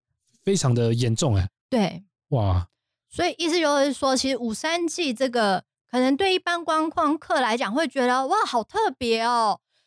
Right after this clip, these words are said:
Speaker 2: 哎，好漂亮哦。”有各种比较，呃，可能是比较表面的，呃，赞美词。
Speaker 1: 嗯哼。
Speaker 2: 那也是理所当然，因为我们毕竟是观光客。
Speaker 1: 是。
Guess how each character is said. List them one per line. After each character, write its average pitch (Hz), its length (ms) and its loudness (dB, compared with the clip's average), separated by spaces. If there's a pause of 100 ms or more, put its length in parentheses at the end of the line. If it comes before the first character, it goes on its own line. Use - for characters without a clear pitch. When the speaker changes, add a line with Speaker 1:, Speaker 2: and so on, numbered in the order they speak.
(100)
Speaker 2:
哎， 349 100 0
好 285 160 0
漂 370 340 0
亮 359 320 0
哦。” 214 360 0 (120)
有 220 100 0
各 453 280 2
种 220 320 -2
比 196 140 -12
较， 233 720 -2 (1000)
呃， 233 200 2
可 269 220 -2
能 294 260 2
是 370 320 0
比 214 120 -6
较 311 120 0 (120)
表 180 240 -2
面 247 420 0
的， 170 460 -2
呃， 180 280 -10
赞 302 220 -4
美 156 240 -4
词。 160 580 -12
Speaker 1:
嗯 113 100 0
哼。 113 220 2 (160)
Speaker 2:
那 453 140 -2
也 220 160 0
是 339 160 -2
理 254 140 2
所 202 160 0
当 190 120 -2
然， 185 180 -2
因 247 100 2
为 269 100 2
我 185 140 -4
们 175 120 -14
毕 226 120 -4
竟 214 160 0
是 202 80 0
观 190 180 -4
光 175 260 -2
客。 123 380 -4
Speaker 1:
是。 107 240 0